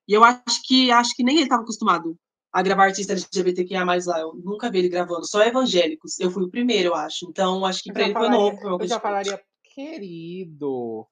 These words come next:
Speaker 2: um dos maiores
Speaker 1: Pra quem
Speaker 2: can-"
Speaker 1: fala de glória e
Speaker 2: É.
Speaker 1: aleluia, né? Vai eu lá e canto bunda, quica, não sei o quê, eu acho
Speaker 2: Eu
Speaker 1: que pra ele foi
Speaker 2: falaria,
Speaker 1: uma surpresa, sim.
Speaker 2: "Amor,
Speaker 1: <laughs> Diferente.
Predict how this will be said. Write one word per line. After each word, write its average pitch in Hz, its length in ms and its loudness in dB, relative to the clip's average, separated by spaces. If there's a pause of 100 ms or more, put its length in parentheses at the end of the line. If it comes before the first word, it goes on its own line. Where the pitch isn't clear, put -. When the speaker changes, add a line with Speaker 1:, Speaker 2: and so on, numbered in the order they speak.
(200)
Speaker 2:
um 208 120 -10
dos 208 160 -12
maiores 214 460 -2
Speaker 1:
Pra 214 180 4
quem 240 160 4
Speaker 2:
can-" 254 80 6
Speaker 1:
fala 240 120 10
de 247 160 -2
glória 208 560 8
e 180 60 2
Speaker 2:
É. 202 60 4
Speaker 1:
aleluia, 214 560 0
né? 190 120 0
Vai 208 180 0
eu 214 120 0
lá 214 160 0
e 208 60 -4
canto 208 340 0
bunda, 185 420 2
quica, 226 460 2
não 185 60 0
sei 180 160 -2
o 175 40 -4
quê, 240 280 4
eu 208 80 4
acho 214 160 6
Speaker 2:
Eu - 20 -14
Speaker 1:
que - 60 -20
pra 247 100 -2
ele 240 80 0
foi 226 120 4
Speaker 2:
falaria, 214 180 2
Speaker 1:
uma 214 60 2
surpresa, 214 440 -4
sim. 226 140 -2
Speaker 2:
"Amor, 220 320 -4
Speaker 1:
<laughs> 165 880 -4
Diferente. - 200 -14